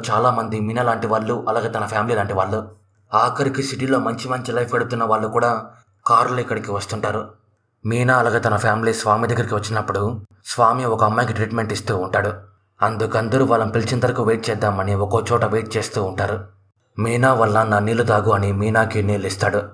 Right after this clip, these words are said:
కానీ తను నీళ్లు తాగదు. దానికి వాళ్ళమ్మ, "దెబ్బలు తినేకైనా ఓపిక ఉండాలి కదా, నీళ్లు తాగు" అంటుంది.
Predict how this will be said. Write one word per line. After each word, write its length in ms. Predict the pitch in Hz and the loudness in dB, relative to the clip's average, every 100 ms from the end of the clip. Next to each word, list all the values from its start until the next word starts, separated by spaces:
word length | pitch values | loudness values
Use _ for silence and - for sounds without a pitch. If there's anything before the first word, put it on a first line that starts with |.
| - _ - | -20 _ -2
కానీ 260 | 110 117 123 | 2 4 4
తను 240 | 120 110 | 2 2
నీళ్లు 240 | 107 110 107 | 0 0 2
తాగదు. 480 | 98 101 104 101 - _ _ _ - | 2 2 0 -4 -8 _ _ _ 0
దానికి 380 | 113 107 107 | 2 2 2
వాళ్ళమ్మ, 520 | 104 101 117 117 117 - - - _ 98 | 2 4 4 2 2 -4 -16 -20 _ 0
"దెబ్బలు 360 | 113 104 135 | 2 4 4
తినేకైనా 420 | 131 120 123 117 | 4 0 0 2
ఓపిక 280 | 113 123 123 | 2 2 2
ఉండాలి 240 | 113 113 110 | 0 2 2
కదా, 300 | 101 92 98 | 2 2 2
నీళ్లు 200 | 113 113 | 0 2
తాగు" 260 | 107 104 107 | 2 4 2
అంటుంది. 400 | 95 101 104 | 2 0 -2